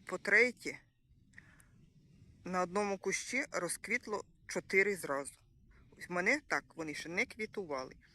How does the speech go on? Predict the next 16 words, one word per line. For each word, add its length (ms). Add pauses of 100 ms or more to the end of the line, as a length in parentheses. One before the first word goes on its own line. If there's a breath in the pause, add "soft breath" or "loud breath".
(320 loud breath)
Я 160
той 220
рік 160
ділила 440
кущі. 500 (1700)
Мене, 380
я, 260 (840 loud breath)
е, 340 (1400 loud breath)
пропонувала 720 (200)
їх 280
на 100
продаж, 520
на 140
продаж, 500 (680 loud breath)
і 220 (2500 soft breath)
<laughs> 120